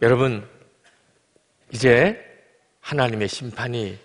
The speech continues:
시작이 됩니다. 천사들이,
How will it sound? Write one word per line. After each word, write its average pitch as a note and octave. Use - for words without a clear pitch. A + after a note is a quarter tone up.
시작이 G#2
됩니다. F#2
천사들이, A#2+